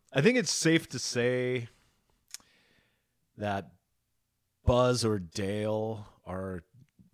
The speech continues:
never going to come on our show and talk to us in person. So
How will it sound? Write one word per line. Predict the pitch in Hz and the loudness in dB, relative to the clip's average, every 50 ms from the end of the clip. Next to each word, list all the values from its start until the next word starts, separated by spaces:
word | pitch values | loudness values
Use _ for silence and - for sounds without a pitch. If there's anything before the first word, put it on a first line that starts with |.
| _ - | _ -14
never | 92 90 87 92 98 104 101 98 95 101 95 92 | -12 -10 -8 -6 -4 -2 -2 -2 -2 -4 -4 -4
going | 90 92 98 101 101 95 | -4 -4 -4 -4 -4 -6
to | 90 - | -6 -8
come | - - - 101 92 95 | -8 -8 -6 -6 -4 -4
on | 92 87 90 90 | -4 -6 -6 -6
our | 85 82 80 | -8 -8 -8
show | - - - - 90 87 87 87 90 92 92 92 92 92 - - | -8 -10 -8 -8 -8 -6 -6 -6 -6 -6 -6 -6 -8 -12 -14 -14
and | - 90 82 80 - | -12 -12 -12 -12 -12
talk | - - 82 80 - - | -14 -14 -14 -14 -14 -14
to | - 92 85 85 | -12 -10 -10 -8
us | 85 85 - - - | -10 -10 -10 -12 -12
in | 82 80 | -14 -14
person. | - - - 85 80 - - - | -14 -12 -14 -12 -10 -10 -10 -8
So | 87 92 - - - - - - 123 120 110 104 101 95 | -8 -10 -10 -10 -10 -10 -4 0 0 2 2 0 -2 -4